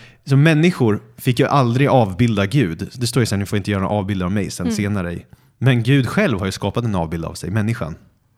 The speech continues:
Speaker 2: Lite spoiler. Gud
Speaker 1: Verkligen,
Speaker 2: kanske,
Speaker 1: låt,
Speaker 2: Gud
Speaker 1: låt,
Speaker 2: kanske har två
Speaker 1: ja.
Speaker 2: ögon och två öron.
Speaker 1: <laughs> Låt oss läsa det. Första Mosebok ett, eh, tjugosex till tjugoåtta.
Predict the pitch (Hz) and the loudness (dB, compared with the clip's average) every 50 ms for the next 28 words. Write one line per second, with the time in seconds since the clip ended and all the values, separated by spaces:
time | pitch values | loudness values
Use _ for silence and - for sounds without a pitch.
0 | _ _ - 196 185 - 190 - - - 196 185 175 175 190 208 214 - _ _ | _ _ -14 -12 -8 -8 -8 -8 -4 -4 -4 -4 -4 -4 -4 -4 -6 -6 _ _
1 | _ _ _ _ _ _ _ _ _ - - 101 165 160 151 - 120 131 160 - | _ _ _ _ _ _ _ _ _ -4 0 4 4 4 6 6 4 4 4 4
2 | 180 - 233 220 262 262 226 - - 285 226 220 - - 240 226 - - 233 214 | 2 0 2 4 4 4 4 2 0 0 0 0 0 -2 -2 -2 -2 -2 -2 2
3 | 208 233 190 190 190 208 208 202 190 185 185 190 190 190 185 - - - - 202 | 4 4 4 4 2 -2 -2 -2 -2 -4 -4 -4 -6 -8 -8 -10 -14 -10 -6 -4
4 | 190 185 180 180 - 196 208 202 - - 180 160 - - 170 143 - - - - | -4 -4 -4 -4 -6 -6 -6 -6 0 2 2 2 4 4 2 2 2 -2 -8 -8
5 | - - - - 175 - 143 143 127 160 143 143 151 139 135 135 - 120 95 92 | -10 -10 -8 -6 -4 2 2 2 4 4 2 4 6 6 6 4 4 2 0 2
6 | - 143 135 - 139 123 123 117 - 120 113 104 - - - 117 - - _ _ | 2 0 2 2 2 2 2 2 0 2 0 0 0 -2 -6 -6 -6 -6 _ _
7 | - - _ - 110 101 98 92 - - 120 - - 107 98 - - - - - | -20 -18 _ -6 -4 -2 -2 -4 -2 -2 -4 -2 -2 -4 -4 -4 -8 -12 -10 -10
8 | - 92 - - - | -10 -12 -12 -14 -20